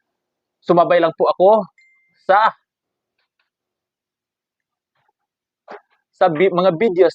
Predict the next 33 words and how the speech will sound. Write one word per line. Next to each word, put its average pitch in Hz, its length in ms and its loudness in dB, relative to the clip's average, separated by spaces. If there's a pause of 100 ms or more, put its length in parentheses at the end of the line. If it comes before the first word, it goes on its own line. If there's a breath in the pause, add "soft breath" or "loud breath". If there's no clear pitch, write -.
na 143 80 -2 (240)
aking 185 240 -4
napanood 190 480 0
dahil 131 320 -6
isa - 240 -6
po - 160 -2
akong 131 320 -4
viewers 165 480 0
kay 139 160 0
Boy 135 160 -2
Tapang, 147 400 0
kay 135 160 -6
Cherry 160 240 -2
White. 160 320 -6 (800)
At 127 100 -4
yun 135 140 -2
po 135 160 -2
ang 135 80 -4
nakikita 135 480 -4
ko, 190 180 0 (240)
yun 165 120 -6
po 143 120 0
ang 135 160 0
aking 123 200 -8
sinasabi, 160 560 -4 (320)
ay 156 160 0
katotohanan 151 640 -4
lamang. 160 380 -6 (380)
Kaya, 151 320 -2 (800)
ano 117 160 -10
pa 131 80 -4
inaantay 127 400 -4
natin? 143 400 -4